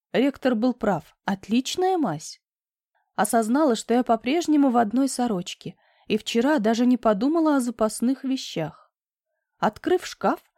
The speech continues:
отчаянно пыталась найти уже знакомый мне халат, но его, как назло, нигде не было.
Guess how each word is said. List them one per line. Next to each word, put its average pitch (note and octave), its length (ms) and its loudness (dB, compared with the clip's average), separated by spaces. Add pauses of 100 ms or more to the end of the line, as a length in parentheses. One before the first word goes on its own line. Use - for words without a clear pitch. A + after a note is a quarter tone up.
(500)
отчаянно F4+ 580 0
пыталась D4 540 -2
найти A3 360 0
уже B3+ 280 0
знакомый A#3 500 0
мне B3 240 2
халат, G#3+ 560 -4 (140)
но G3+ 100 -2
его, F#3 540 -2
как A#3 240 -2
назло, A3+ 420 0
нигде D4 380 2
не D4+ 180 2
было. F3+ 320 -8